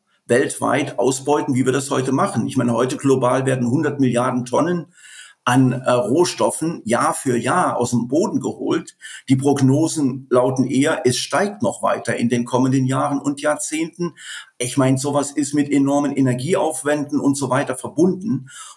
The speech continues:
Und von daher alles, was wir dafür tun, diesen Ausbeutung von Primärrohstoffen zu reduzieren und Sekundärrohstoffe verstärkt einzusetzen.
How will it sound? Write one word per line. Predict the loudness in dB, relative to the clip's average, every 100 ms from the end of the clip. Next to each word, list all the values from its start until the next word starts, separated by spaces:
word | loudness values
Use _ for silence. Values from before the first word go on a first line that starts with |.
| -2
Und | 0
von | 0 0
daher | 2 2 0 -2 -2
alles, | 0 2 0 -4 -10 -10 -2
was | -2 0
wir | 0
dafür | 0 0 -4 -2
tun, | 0 0 0 -4 -8 -20 -20 -2
diesen | 0 2 0 2
Ausbeutung | 2 0 0 0 0
von | 0 -2
Primärrohstoffen | 0 0 2 0 0 -2 -2 -2 -2
zu | -2
reduzieren | -2 -4 -6 -4 -2 0 0 -2
und | -2 -2
Sekundärrohstoffe | -4 -2 0 2 2 2 0 -2 -4 -6 -6
verstärkt | -8 -4 0 0 0
einzusetzen. | -2 -2 -2 -2 -2 -4 -10 -16